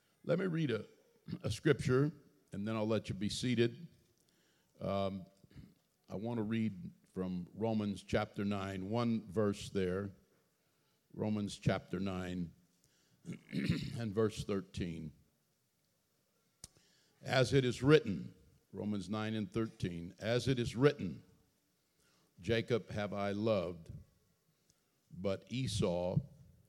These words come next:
have I hated." And then where that scripture actually came from is Malachi chapter one, where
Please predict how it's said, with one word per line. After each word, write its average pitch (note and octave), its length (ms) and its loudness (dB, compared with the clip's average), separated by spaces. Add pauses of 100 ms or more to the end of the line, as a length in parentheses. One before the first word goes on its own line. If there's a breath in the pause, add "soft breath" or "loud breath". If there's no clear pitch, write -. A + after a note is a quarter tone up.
(480 soft breath)
have F#2+ 140 -4
I E2+ 160 -2
hated." - 360 -4 (2250)
And G#2 220 0
then B2 460 8 (1300 soft breath)
where A2+ 240 6
that G2+ 320 2 (300)
scripture G#2+ 500 0
actually G2 500 0
came A#2+ 360 2
from G2 380 -2
is F#2 180 -4
Malachi F#2+ 760 -2
chapter F#2 420 -2
one, F2 480 0 (1200 soft breath)
where F#2+ 400 0